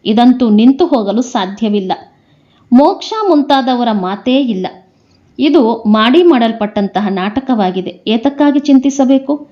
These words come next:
ಎಂದೂ ಸಹ ಹೇಳ್ತಾರೆ. ಯಾವುದು ಕಳೆದು ಹೋಯಿತು ಅದು ಮತ್ತೆ ಆಗಲೇಬೇಕಾಗಿದೆ. ಚಿಂತೆಯ ಮಾತೇ ಇಲ್ಲ.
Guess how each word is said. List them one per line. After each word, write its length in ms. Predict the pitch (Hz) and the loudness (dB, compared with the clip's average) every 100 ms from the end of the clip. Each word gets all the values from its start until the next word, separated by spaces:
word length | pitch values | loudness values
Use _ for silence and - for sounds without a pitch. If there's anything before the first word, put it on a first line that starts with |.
| _ _ - | _ _ -4
ಎಂದೂ 380 | 220 240 311 339 | 2 4 6 4
ಸಹ 320 | - 196 214 214 214 _ _ | 0 -6 -4 -6 -8 _ _
ಹೇಳ್ತಾರೆ. 680 | - 202 196 - 180 - - _ _ _ _ - | -8 -6 -6 -6 -8 -8 -18 _ _ _ _ -2
ಯಾವುದು 480 | 233 269 370 427 330 | 2 2 0 -2 -4
ಕಳೆದು 400 | - 254 294 285 | 0 0 0 0
ಹೋಯಿತು 480 | 240 269 277 277 277 | 0 0 0 0 0
ಅದು 240 | 226 208 | 0 0
ಮತ್ತೆ 340 | 214 247 285 | 0 0 0
ಆಗಲೇಬೇಕಾಗಿದೆ. 1200 | 277 202 190 196 226 254 226 214 202 196 190 208 226 | 0 0 -4 0 0 2 0 -2 -2 -2 0 -2 -2
ಚಿಂತೆಯ 540 | - 226 254 262 208 | 0 2 2 2 0
ಮಾತೇ 420 | 185 180 180 196 | 0 -2 -2 -2
ಇಲ್ಲ. 260 | 208 180 | -2 -2